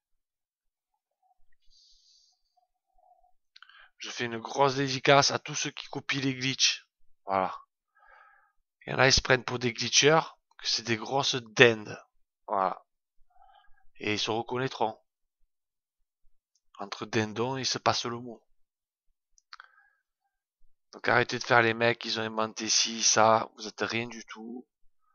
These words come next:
Vous êtes des putaclics comme tout le monde. Et voilà, j'en suis une, t'en es une. Et tous les gens qui sont sur YouTube, ils sont là pour avoir des clics, des j'aime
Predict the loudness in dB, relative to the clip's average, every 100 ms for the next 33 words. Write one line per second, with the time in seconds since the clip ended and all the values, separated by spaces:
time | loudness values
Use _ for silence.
0 | _ _ _ _ _ _ -8 -6 -6 -8
1 | -4 2 2 0 -6 -8 -8 -8 -8 -12
2 | -10 -6 -6 -6 -12 _ _ _ -12 -4
3 | 0 0 0 _ _ -10 -6 -6 -6 -8
4 | -10 -10 -14 -12 -6 -4 -4 -8 -8 -12
5 | -16 _ _ -20 -20 -14 -8 -4 -4 -4
6 | -4 -6 -6 -8 -8 -8 -8 -6 -4 -2
7 | 0 0 0 2 2 2 -2 -4 -6 -8
8 | -12 -6 0 6 6 6